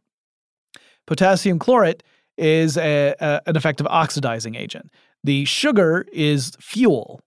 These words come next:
Uh, in fact, we all know sugar is fuel,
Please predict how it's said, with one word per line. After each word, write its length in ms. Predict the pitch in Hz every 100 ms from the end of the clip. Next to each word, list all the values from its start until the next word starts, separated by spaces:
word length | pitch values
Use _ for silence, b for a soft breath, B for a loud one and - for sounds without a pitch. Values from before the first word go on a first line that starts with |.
| -
Uh, 320 | 135 131 135 -
in 80 | 151
fact, 340 | 147 139 - 302
we 240 | 143 135 139
all 180 | 139
know 420 | 160 247 240 233 b b b _
sugar 580 | - - 156 147 143 135 _ _ _ -
is 180 | 117
fuel, 500 | - 151 151 151 139